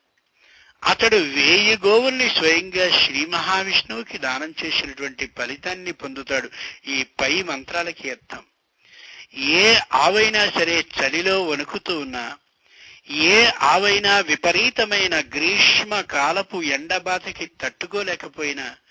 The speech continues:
నీ ఇంట్లోకి తెచ్చి స్వయంగా కట్టుకున్నట్లయితే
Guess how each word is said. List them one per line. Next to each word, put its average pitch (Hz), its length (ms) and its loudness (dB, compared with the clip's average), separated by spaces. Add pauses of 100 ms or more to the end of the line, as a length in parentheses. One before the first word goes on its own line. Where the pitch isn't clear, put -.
(540)
నీ 156 220 -4
ఇంట్లోకి 196 760 2
తెచ్చి 214 340 -6
స్వయంగా 185 600 -2
కట్టుకున్నట్లయితే 151 1200 -8